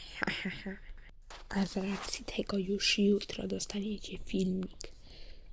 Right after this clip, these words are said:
z mojej kariery trenera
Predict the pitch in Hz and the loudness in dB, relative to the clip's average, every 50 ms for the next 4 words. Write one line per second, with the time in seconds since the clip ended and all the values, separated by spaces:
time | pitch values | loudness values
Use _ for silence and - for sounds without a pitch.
0 | - - - - - - - - - 214 190 190 185 190 190 190 196 - - - | -12 -12 -10 -10 -8 -6 -6 -2 0 0 2 2 4 4 4 4 4 2 0 -6
1 | - - - 196 190 190 190 190 185 185 185 - - - - - - - - 185 | -6 -2 2 2 4 4 4 2 0 -2 -4 -6 -10 -10 -10 -10 -10 -6 -2 0
2 | 156 151 170 170 151 - 180 - - - 170 | 2 2 2 2 0 0 -2 -2 -2 -4 -4